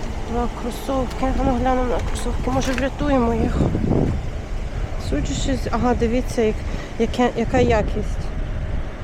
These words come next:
Бачите, зовсім зве-, ззовні тут нічого. А тут от до дірок стерлося. Ладненько. Так, продовжуємо дивитись, що у нас тут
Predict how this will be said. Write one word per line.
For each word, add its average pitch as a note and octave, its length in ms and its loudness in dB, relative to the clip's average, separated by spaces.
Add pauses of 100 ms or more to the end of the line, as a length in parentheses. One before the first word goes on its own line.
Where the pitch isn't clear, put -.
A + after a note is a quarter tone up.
(120)
Бачите, B3+ 380 0 (100)
зовсім C#4+ 520 2
зве-, A3+ 400 0
ззовні C#4+ 580 4
тут A3+ 200 2
нічого. B3+ 600 2 (1120)
А G#3+ 120 2
тут B3+ 300 0
от A3 160 2 (220)
до G#3 140 2
дірок G#3+ 340 2 (140)
стерлося. G#3 720 0 (880)
Ладненько. G#3+ 600 2 (1000)
Так, F#3+ 100 -8 (180)
продовжуємо G#3+ 720 0
дивитись, G3+ 640 -2 (320)
що A3 120 0
у A3 140 -2
нас G#3+ 280 -4
тут - 340 -2